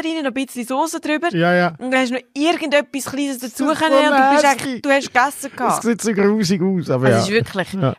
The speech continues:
Speaker 1: Essen ohne Budget und ohne Zeit.
Speaker 2: Ja, ja.
Speaker 1: Ja, russischer Salat aus der Dose. Das
Speaker 2: Wow.
Speaker 1: Beste.
Speaker 2: Wenn wir, apropos das Beste, äh, zu dieser Degustation übergehen,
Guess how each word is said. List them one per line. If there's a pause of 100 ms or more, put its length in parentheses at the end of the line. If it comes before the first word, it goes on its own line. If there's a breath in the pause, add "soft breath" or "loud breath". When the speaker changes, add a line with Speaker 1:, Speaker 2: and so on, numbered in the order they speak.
(180)
Speaker 1:
Essen
ohne
Budget
und
ohne
Zeit. (100)
Speaker 2:
Ja, (140)
ja. (260)
Speaker 1:
Ja, (440)
russischer
Salat
aus
der
Dose. (140)
Das
Speaker 2:
Wow.
Speaker 1:
Beste. (600 loud breath)
Speaker 2:
Wenn
wir,
apropos
das
Beste,
äh,
zu
dieser
Degustation
übergehen,